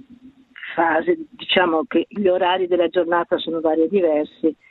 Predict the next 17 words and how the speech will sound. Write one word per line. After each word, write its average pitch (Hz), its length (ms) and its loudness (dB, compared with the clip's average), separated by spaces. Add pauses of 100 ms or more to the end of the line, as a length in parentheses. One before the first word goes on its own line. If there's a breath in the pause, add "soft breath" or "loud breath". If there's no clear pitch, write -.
(340 soft breath)
e 160 120 0
di 156 100 -4
solito 156 520 0
non 151 240 -4
ascolto 147 480 -2
Radio 147 300 0
Maria 139 260 -2
in 135 100 -4
quest'ora. 135 520 -4 (140)
Comunque 170 680 2
mi 180 80 -6
è 190 60 -4
capitata 180 580 0
di 160 120 0
ascoltarla 151 1040 0
e 170 340 2
m'aveva, 160 760 -2